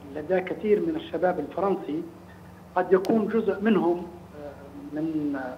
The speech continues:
من أصول مغربية أو من أصول مهاجرة،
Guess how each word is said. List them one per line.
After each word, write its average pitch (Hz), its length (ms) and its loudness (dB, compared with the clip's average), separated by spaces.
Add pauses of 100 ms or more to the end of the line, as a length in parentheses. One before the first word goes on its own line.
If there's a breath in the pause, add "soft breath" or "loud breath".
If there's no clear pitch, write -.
(420 soft breath)
من 151 180 2
أصول 175 640 10 (360)
مغربية 156 500 2
أو 156 240 0
من 156 160 -4
أصول 160 280 -2 (140)
مهاجرة، 175 480 6